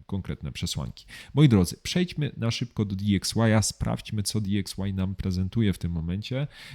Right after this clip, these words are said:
i, y, sprawdźmy sobie tutaj również to na bazie monthly. No,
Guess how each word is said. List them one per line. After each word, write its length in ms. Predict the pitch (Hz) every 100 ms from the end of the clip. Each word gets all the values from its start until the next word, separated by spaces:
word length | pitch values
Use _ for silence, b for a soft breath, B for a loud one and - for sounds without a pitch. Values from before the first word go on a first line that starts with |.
| 87
i, 280 | 110 120 85 98 98
y, 40 |
sprawdźmy 480 | - - 107 - 104
sobie 260 | - 98 98
tutaj 260 | 98 98
również 320 | 110 110 101
to 120 | - 92
na 100 | 90
bazie 260 | 92 90
monthly. 360 | 95 80 - -
No, 120 | 113